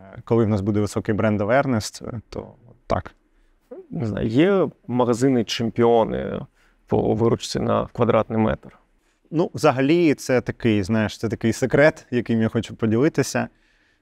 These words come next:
Speaker 1: Багато компаній зараз, е, багато ретейлерів зараз вийшли, наприклад, з Донецької області.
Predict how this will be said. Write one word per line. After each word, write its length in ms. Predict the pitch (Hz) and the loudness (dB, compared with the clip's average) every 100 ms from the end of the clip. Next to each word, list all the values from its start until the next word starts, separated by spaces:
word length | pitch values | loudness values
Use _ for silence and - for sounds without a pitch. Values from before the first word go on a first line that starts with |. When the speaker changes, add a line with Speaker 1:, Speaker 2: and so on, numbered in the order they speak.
| - | -14
Speaker 1:
Багато 420 | 113 120 139 151 | 0 4 4 2
компаній 520 | 139 113 127 139 127 | -2 0 0 2 0
зараз, 580 | 95 117 120 117 - - | 2 2 2 -2 -6 -4
е, 320 | 117 107 101 | -2 0 0
багато 320 | 92 107 120 107 | -2 0 0 -2
ретейлерів 680 | 104 - 110 127 113 110 - | -2 0 0 2 0 -2 -4
зараз 340 | 101 113 104 | -2 0 0
вийшли, 340 | 101 113 - 107 | 2 0 2 -2
наприклад, 380 | 104 113 104 101 | -2 -2 -2 -2
з 60 | |
Донецької 480 | 95 104 98 - 101 | 0 -2 -4 -2 -2
області. 500 | 95 98 95 - 107 | 0 -2 -4 -4 -4